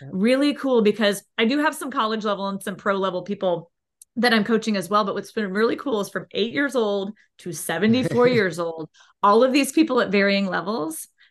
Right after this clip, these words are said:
Speaker 2: have all the same issues. Like,
Speaker 1: Yep.
Speaker 2: we can all bring it down to these very fundamental things. And so that's where I made this free guide, these ten kind of essential mental skills that we need.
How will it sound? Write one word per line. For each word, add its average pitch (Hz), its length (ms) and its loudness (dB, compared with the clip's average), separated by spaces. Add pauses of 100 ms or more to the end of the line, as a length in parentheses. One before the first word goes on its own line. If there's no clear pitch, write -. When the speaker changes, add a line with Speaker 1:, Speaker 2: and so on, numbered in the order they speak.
Speaker 2:
have 220 240 -2
all 180 140 2
the 170 80 -4
same 170 240 -4
issues. - 480 -10 (360)
Like, 208 160 2
Speaker 1:
Yep. 220 80 -6
Speaker 2:
we 233 200 6
can 226 180 2
all 214 300 4
bring 240 200 4
it 233 100 2
down 202 300 2
to 208 100 -6
these 180 220 -2
very 185 300 0
fundamental 185 580 -4
things. 185 340 -4
And 185 100 -6
so 190 140 -4
that's 202 300 0
where 226 120 0
I 196 60 2
made 180 240 -2
this 180 200 -6
free 175 180 -4
guide, 170 320 0
these 165 180 -8
ten 196 360 -2 (260)
kind 214 160 0
of 180 40 2
essential 247 460 2
mental 226 340 2
skills 190 420 -4
that 175 140 -4
we 175 140 -4
need. 190 500 0